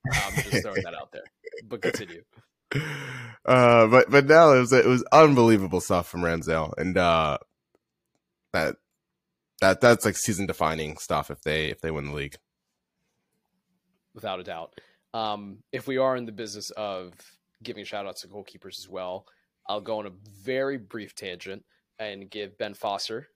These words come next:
Speaker 1: a shout-out as well with,
Speaker 2: Mm.
Speaker 1: uh, <laughs> with his save in the ninety-seventh minute for Wrexham to, uh, to go on and win three two and go top of League Two, I guess it would be.
Speaker 2: Uh, no, National League. We're, we're five
Speaker 1: National
Speaker 2: tiers, five tiers down.
Speaker 1: Yeah.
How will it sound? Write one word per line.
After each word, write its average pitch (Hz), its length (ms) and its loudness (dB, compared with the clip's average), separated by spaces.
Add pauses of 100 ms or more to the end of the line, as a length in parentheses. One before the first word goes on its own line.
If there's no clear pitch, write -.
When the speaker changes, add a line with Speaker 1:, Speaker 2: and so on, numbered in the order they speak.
(140)
Speaker 1:
a 101 200 -8
shout-out 104 400 -6
as 98 120 -16
well 101 360 -12 (120)
with, 110 240 -6
Speaker 2:
Mm. 123 240 -2
Speaker 1:
uh, 92 240 -8 (300)
<laughs> - 180 -18
with 143 200 -2
his 120 180 -8
save 120 200 -8
in 113 60 -16
the 107 60 -14
ninety-seventh 104 640 -14
minute 107 320 -12 (380)
for 113 140 -10
Wrexham 104 540 -10 (440)
to, 110 280 -8
uh, 95 380 -8 (100)
to - 100 -20
go 101 120 -14
on 98 140 -14
and 98 60 -18
win 95 140 -18
three 95 200 -18
two 95 240 -16
and 90 120 -20
go 90 380 -12 (100)
top - 260 -16
of 90 200 -18 (560)
League 101 360 -16
Two, 196 360 -14 (220)
I 160 120 -14
guess 185 160 -14
it - 60 -14
would 202 120 -10
be. 247 180 -14
Speaker 2:
Uh, 190 360 2
no, 95 120 -2
National 101 420 0
League. 85 260 -6 (240)
We're, 73 80 -16
we're 117 160 -2
five 117 320 6
Speaker 1:
National - 100 -4
Speaker 2:
tiers, 131 400 6 (200)
five 110 260 4
tiers 107 300 2
down. 101 300 4 (360)
Speaker 1:
Yeah. - 460 -10